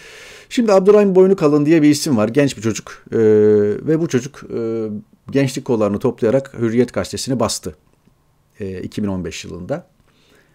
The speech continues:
Hürriyet gazetesinin bir yayınından falan filan internete koydukları bir haberden rahatsız oldular. Daha sonra o, o durum zaten internet haberin, o i-, Hürriyet'in internetinin başındaki kişinin de başını yedi. Orada değilim. Bunlar gittiler.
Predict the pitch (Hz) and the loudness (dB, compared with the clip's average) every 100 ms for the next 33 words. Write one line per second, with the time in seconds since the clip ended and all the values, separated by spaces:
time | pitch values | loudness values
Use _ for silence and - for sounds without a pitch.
0 | _ _ 147 127 104 101 - 95 113 107 | _ _ 0 0 0 -6 -8 -8 -6 -2
1 | 107 104 101 87 95 - 95 95 98 101 | 0 0 -2 -6 -10 -6 -4 -2 -2 0
2 | 117 117 104 - - 92 - 107 104 101 | -2 -2 -4 -4 -4 -4 -4 -6 -4 -4
3 | 101 98 101 98 98 - 85 95 151 - | -4 -4 -4 -6 -8 -10 -12 -8 -10 -12
4 | _ _ 117 117 113 120 123 120 - - | _ _ -4 -2 0 2 2 2 -4 -8
5 | 123 131 117 117 107 107 107 151 123 120 | -2 -2 0 -2 0 -2 -2 -2 0 0
6 | 120 123 110 110 113 107 - 113 104 120 | -2 -2 -2 -2 -2 -8 -8 -6 -6 -8
7 | - 117 117 123 127 135 123 123 120 131 | -8 -6 0 2 2 0 2 2 0 0
8 | 131 117 101 131 127 110 - 117 - 131 | 0 0 0 0 2 0 -2 -4 -4 -12
9 | - 101 104 123 101 117 95 80 160 - | -10 -6 -2 -2 -2 -4 -6 -4 -6 -6
10 | - - - 190 196 185 175 117 165 160 | -20 -18 2 4 6 4 4 2 -4 -4
11 | 160 143 170 - 113 156 | -4 -2 -2 -2 -4 -4